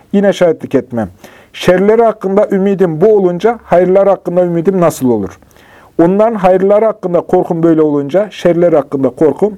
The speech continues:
nasıl olur? Yani muayyen kişilerin, e, işte cennetlik veya cehennemlik olduğuna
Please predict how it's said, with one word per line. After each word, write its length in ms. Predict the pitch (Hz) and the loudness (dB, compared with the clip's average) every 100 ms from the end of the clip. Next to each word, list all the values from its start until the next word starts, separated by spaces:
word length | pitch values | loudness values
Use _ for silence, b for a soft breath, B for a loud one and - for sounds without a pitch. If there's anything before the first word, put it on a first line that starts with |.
| - | -6
nasıl 300 | 139 123 - | -4 -4 -4
olur? 200 | 104 95 B B - | -6 -8 B B -4
Yani 200 | 190 170 | 0 0
muayyen 400 | 190 196 175 160 | 0 0 -2 -4
kişilerin, 600 | 202 190 165 143 165 - B B B B B _ | -6 -2 0 0 0 -4 B B B B B _
e, 180 | 139 139 | -2 -2
işte 260 | 135 156 | -2 -4
cennetlik 580 | 147 175 175 165 - 156 | -2 -2 -2 -4 -8 -2
veya 200 | 160 151 | 0 0
cehennemlik 500 | 156 170 165 156 147 | 0 -4 -4 -6 0
olduğuna 440 | 160 131 147 190 | 0 0 -2 -6